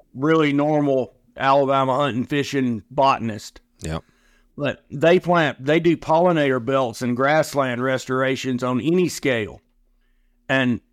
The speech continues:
Speaker 1: you know, i-, pollinator belts in people's yards produce this incredible <laughs> amount of, like, biodiversity
Speaker 2: Hmm.
Speaker 1: right o-, right away, immediately. And, um,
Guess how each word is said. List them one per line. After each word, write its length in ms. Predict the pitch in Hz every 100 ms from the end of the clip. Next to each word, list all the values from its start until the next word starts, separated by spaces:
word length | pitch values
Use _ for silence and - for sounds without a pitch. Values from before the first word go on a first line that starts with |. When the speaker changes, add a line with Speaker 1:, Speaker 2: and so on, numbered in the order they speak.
| _ -
Speaker 1:
you 200 | 139 165
know, 320 | 151 135 117
i-, 200 | - 95 -
pollinator 760 | 110 90 160 185 185 160 139
belts 500 | 135 139 120 113 - -
in 220 | 143 139
people's 400 | 147 156 127 110
yards 680 | 120 127 160 131 110 107 -
produce 500 | 147 143 151 147 -
this 200 | 143 -
incredible 760 | 127 120 175 190 233 165 160 -
<laughs> 640 | 220 156 - _ - - -
amount 500 | 147 151 156 156 139
of, 160 | 120
like, 240 | 143 139 123
biodiversity 920 | 143 151 127 120 139 147 110 98 - _ _ _
Speaker 2:
Hmm. 140 | 110 104 - _ _ _
Speaker 1:
right 260 | 151 156 156
o-, 120 | 147
right 280 | 139 143 147
away, 380 | 139 143 123 101
immediately. 720 | 117 156 139 95 - 104 - _ _ _ _ _ _ _ _
And, 240 | 131 135 131
um, 400 | 123 120 107